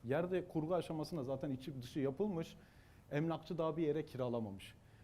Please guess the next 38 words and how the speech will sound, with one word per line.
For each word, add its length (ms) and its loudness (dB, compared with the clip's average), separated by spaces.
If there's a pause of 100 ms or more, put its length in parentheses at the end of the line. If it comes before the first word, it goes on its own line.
(120)
Bir 80 -2
baktık 400 -2
pat 260 2
diye 280 4 (240)
kiraladığımız 920 6
yer 400 4 (140)
bize 520 0
red 180 6
cevabı 340 0
verdi. 180 -8 (560)
Bizim 260 -2
de 80 2
iletişimimiz 460 2
biraz 260 2
kuvvetlidir. 500 2
Gittik 360 0
alttan 380 4
girdik, 280 -2
üstten 360 0
çıktık. 400 -2 (500)
Gittim 380 2
o 140 8
emlakçının 500 2
çırağını 560 4
yakaladım. 500 2
Dedim, 180 0
"Her 100 2
şey 160 2
olumlu 200 2
giderken 500 2
ne 40 2
oldu? 360 2
Burası 260 0
iki 200 -2
aydır 280 -2
da 120 0
boştu 320 0
zaten." 360 0